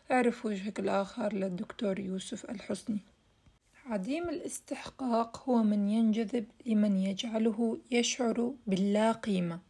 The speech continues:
وغير المتقبل لذاته ينجذب لمن يرفضه، وصاحب عقدة النقص ينجذب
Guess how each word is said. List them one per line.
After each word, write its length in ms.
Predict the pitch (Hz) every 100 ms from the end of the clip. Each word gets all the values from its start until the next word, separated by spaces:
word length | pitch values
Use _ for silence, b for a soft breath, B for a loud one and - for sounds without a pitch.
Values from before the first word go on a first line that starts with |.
| B B B B B 269
وغير 460 | 233 226 302 294
المتقبل 840 | 247 214 214 226 240 202 208 196
لذاته 640 | 190 214 226 - 214 233 254
ينجذب 600 | 254 190 190 214 226 190
لمن 340 | 202 190 190 196
يرفضه، 600 | 196 - 226 185 180 180 - _ B B B B B 240
وصاحب 560 | 214 294 294 302 220
عقدة 380 | 226 233 208 202
النقص 540 | 190 196 220 - -
ينجذب 560 | 277 196 180 196 196